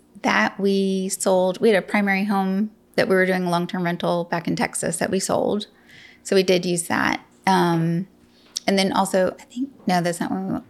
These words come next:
sold our Colorado home, but, um, so we used that four oh one K loan again and savings when we purchased that big property.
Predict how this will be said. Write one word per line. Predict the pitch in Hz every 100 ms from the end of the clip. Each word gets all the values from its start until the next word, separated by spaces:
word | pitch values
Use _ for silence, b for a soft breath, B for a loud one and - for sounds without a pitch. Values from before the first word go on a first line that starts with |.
| _
sold | - -
our | -
Colorado | - 180 180 196 190
home, | 196 185 190
but, | 185 - -
um, | 180 165 160 175 170 - _ _ -
so | 220
we | 226
used | 220
that | 202 208 - -
four | 208
oh | 202
one | 190 185
K | 185 180
loan | 180 175
again | 170 170 170 196 b b b -
and | 180
savings | 170 185 160 - - - - - - - -
when | 175
we | 170
purchased | - - - - 170 - - - - _ _ _ -
that | 190 233
big | -
property. | - - - 196 180 202